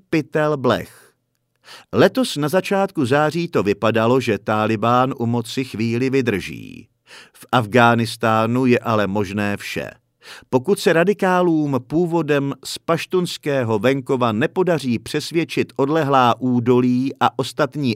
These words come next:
etnika, že je pro ně jejich vláda, když ne výhodná, tak alespoň snesitelná, nastanou jim krušné chvíle. Země je totiž příslovečným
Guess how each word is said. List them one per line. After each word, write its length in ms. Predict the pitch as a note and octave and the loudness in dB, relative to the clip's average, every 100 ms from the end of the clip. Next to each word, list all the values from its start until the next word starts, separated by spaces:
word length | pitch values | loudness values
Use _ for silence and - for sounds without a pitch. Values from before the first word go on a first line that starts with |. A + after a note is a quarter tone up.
| - | -2
etnika, 580 | C#3+ E3 F3+ B2+ F2 - - - - - | -4 -2 -6 -4 -6 -6 -8 -20 -16 -2
že 160 | A#2 | 6
je 140 | C3 A#2+ | 8 6
pro 200 | B2+ A#2+ | 4 2
ně 140 | A#2+ | 2
jejich 440 | A#2 A#2 A#2 A2+ - | 4 4 2 0 2
vláda, 500 | A2 A2 A2+ A#2 B2 | 4 4 4 0 -2
když 380 | G#2+ A2 - | -2 -4 -4
ne 280 | G#2+ G2+ F2+ | -4 -2 -2
výhodná, 840 | E2 G#2+ G2+ G#2+ G2+ G#2+ A2 A#2+ B2+ | -2 -2 0 0 0 -2 0 -2 -2
tak 240 | B2+ A2+ - | -4 -4 -2
alespoň 560 | A#2 A2 - - G2+ F2 | 0 0 0 -4 -4 -4
snesitelná, 1120 | - G#2+ F#2+ A2 F2+ A2 G#2+ A2 A2+ A#2+ B2+ B2 - - - - A2 | -6 -6 -4 -4 0 0 0 0 0 0 -2 -6 -20 -20 -20 -12 -2
nastanou 580 | C#3 - F#3+ G3+ G#3+ G#3+ | -2 0 0 0 0 0
jim 280 | G#3 G3 - | 0 0 -2
krušné 540 | D3 E3+ - F3 E3+ | -2 -2 -2 -4 -4
chvíle. 520 | E3+ D#3 B2 F2 A1 G1+ _ _ _ _ - - _ - | -4 -2 0 -2 -6 -14 _ _ _ _ -20 -20 _ -8
Země 420 | F2 F#3+ A#3+ A3 | 0 0 2 4
je 160 | C#3 C#3 | 4 4
totiž 500 | E3+ - D#3+ - - | 0 -2 -4 -4 -10
příslovečným 1300 | - - A3+ - F#3+ E3 D#3+ - D#3+ D#3 D3 C#3+ | -10 -6 -6 -2 -2 -2 -2 -4 -6 -4 -4 -4